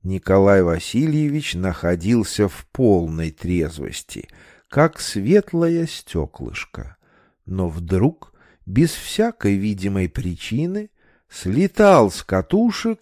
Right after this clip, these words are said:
и, вздымая над головой недопитый мерзавчик, громовым голосом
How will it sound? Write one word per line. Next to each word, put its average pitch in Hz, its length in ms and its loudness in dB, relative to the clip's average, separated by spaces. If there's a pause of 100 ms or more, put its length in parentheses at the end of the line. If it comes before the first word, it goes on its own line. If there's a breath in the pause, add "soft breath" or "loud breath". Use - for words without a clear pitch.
и, 123 180 -2
вздымая 120 920 2
над 104 260 -2
головой 120 600 4
недопитый 107 800 0
мерзавчик, 113 1000 -4 (380 soft breath)
громовым 143 800 2
голосом 196 720 2